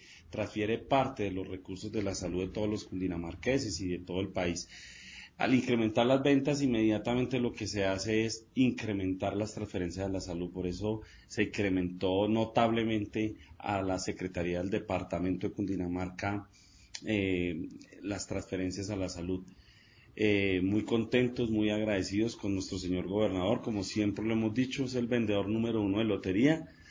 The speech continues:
Ayer nos ayudó a, a motivar con nuestros compañeros de gabinete, con los funcionarios, para que compráramos la lotería al interior de la gobernación.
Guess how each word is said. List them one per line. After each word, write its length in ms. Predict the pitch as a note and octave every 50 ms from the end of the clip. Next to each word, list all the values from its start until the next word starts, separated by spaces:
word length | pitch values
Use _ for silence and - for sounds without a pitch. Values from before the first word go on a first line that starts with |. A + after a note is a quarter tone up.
| - -
Ayer 360 | G2 - G#2 A2 A2 G#2+ G2+
nos 240 | A2+ A#2+ A#2+ A#2 A2+
ayudó 720 | A#2+ G#2+ G2 G#2 G#2 G2+ G2+ G2+ G#2 A2 A#2 B2 A#2+ - -
a, 500 | - A2+ A#2 A2 G#2+ G2+ F#2+ E2+ E2 - - - - - - - - - _ - - - - - - -
a 360 | A#2+ A#2+ A2 G#2 G#2 G2+ G2
motivar 840 | G2 G#2+ G#2+ G#2 G#2 - G2+ G2+ G2 G2+ A2 A#2 A#2+ B2 - - - - - - - - - - -
con 580 | - A#2+ A#2+ A#2 A2+ A2 G#2 G2+ F#2+ F#2 F#2+ G2+
nuestros 320 | G#2 G2+ G2+ - G#2+ -
compañeros 500 | - G#2+ G2 - G2 F#2+ G2 G2 G2+ G#2
de 120 | A2 A2+
gabinete, 500 | G#2 G#2 F#2+ F#2 F#2+ A2 B2 B2 C3 A#2+
con 220 | - - A#2 G#2+ F#2+
los 160 | G2 F#2 -
funcionarios, 520 | - F#2+ F#2 - - F2+ G2+ A#2 C3 C3
para 240 | - - G#2 F#2 F2+
que 140 | - - F2
compráramos 640 | - - F2 F2 F2+ G#2+ G#2 G#2 G#2 G#2+ A2+ A#2 G#2+
la 80 | G#2+
lotería 400 | G2+ F#2+ F#2 F2+ - F2+ E2+ F2
al 80 | E2 F#2
interior 420 | G#2 G#2 G2+ - F#2 F2+ D#2+ D2+
de 120 | - F#2 F#2+
la 100 | G2+ G2
gobernación. 720 | - F#2 F2+ F2 E2+ F2 E2+ E2+ - - F2+ F2 F2